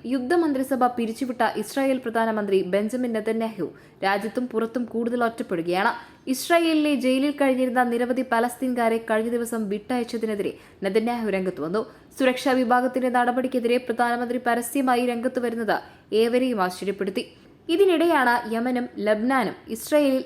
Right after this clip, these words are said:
ആക്രമണം ശക്തമാക്കിയിരിക്കുന്നത്. വടക്കൻ ഇസ്രായേലിലേക്ക് ഇരു രാജ്യത്തു നിന്നും മിസൈലുകൾ പതിച്ചു. ലബ്നാനിൽ നിന്ന് ഹിസ്ബുലയും യമനിൽ നിന്ന് ഹുത്തുകളുമാണ്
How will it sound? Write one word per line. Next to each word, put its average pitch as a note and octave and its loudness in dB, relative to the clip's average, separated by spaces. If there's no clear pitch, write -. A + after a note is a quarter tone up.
ആക്രമണം G#3 -4
ശക്തമാക്കിയിരിക്കുന്നത്. F3+ -4
വടക്കൻ E4 4
ഇസ്രായേലിലേക്ക് A3+ 0
ഇരു G#3+ -4
രാജ്യത്തു G#3+ -2
നിന്നും E3+ -4
മിസൈലുകൾ F#3 0
പതിച്ചു. F3 -10
ലബ്നാനിൽ G3+ 0
നിന്ന് G#3+ 0
ഹിസ്ബുലയും G#3+ -2
യമനിൽ A3+ 0
നിന്ന് A#3+ 0
ഹുത്തുകളുമാണ് C#4 2